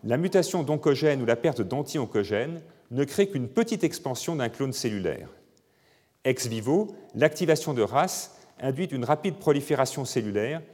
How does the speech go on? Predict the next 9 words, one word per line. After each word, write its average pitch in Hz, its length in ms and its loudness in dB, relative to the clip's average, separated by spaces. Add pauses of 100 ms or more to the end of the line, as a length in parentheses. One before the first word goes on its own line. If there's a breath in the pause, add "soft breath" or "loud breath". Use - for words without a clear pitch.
(220 loud breath)
immédiatement 165 560 0
suivie 170 320 -4
de 123 100 0
sénescence 127 960 -4
par 113 80 6
l'activation 117 500 0
de 139 60 -4
P 123 100 -2
cinquante-trois. - 840 -8